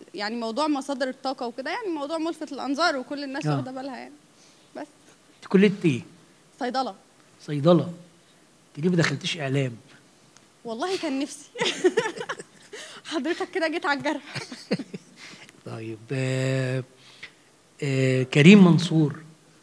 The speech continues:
Speaker 2: مكتوب ألحان. فين كريم؟ كريم. يعني إيه، في مالك؟ في إيه؟ مالك يا كريم؟ في إيه؟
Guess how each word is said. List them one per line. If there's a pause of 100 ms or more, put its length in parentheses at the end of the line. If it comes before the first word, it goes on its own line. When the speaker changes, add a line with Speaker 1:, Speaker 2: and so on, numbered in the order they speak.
(280)
Speaker 2:
مكتوب
ألحان. (340)
فين
كريم؟ (960)
كريم. (3000)
يعني (500)
إيه،
في
مالك؟
في
إيه؟ (680)
مالك
يا
كريم؟
في
إيه؟